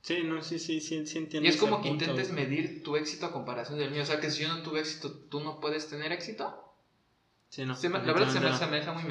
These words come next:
Speaker 2: mediocre ese, ese tipo de respuestas que a veces llegan.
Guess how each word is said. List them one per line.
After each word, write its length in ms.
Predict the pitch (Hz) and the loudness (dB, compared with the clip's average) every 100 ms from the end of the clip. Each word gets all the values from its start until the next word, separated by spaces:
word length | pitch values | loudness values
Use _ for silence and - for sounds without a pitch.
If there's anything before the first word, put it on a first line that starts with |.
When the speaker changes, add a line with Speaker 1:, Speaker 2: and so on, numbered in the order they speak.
| 123 | -2
Speaker 2:
mediocre 420 | 123 127 123 139 | -2 -4 -6 -6
ese, 440 | 131 139 - - - | -4 -4 -4 -12 -12
ese 220 | 127 139 | -8 -6
tipo 280 | 131 139 139 | -6 -2 -2
de 60 | |
respuestas 480 | 113 - 117 127 127 | -2 -6 -8 -8 -12
que 160 | - 104 | -10 -8
a 100 | 107 | -6
veces 460 | 110 131 110 - - _ - | -6 -4 -8 -12 -20 _ -8
llegan. 380 | 113 110 107 | -6 -6 -8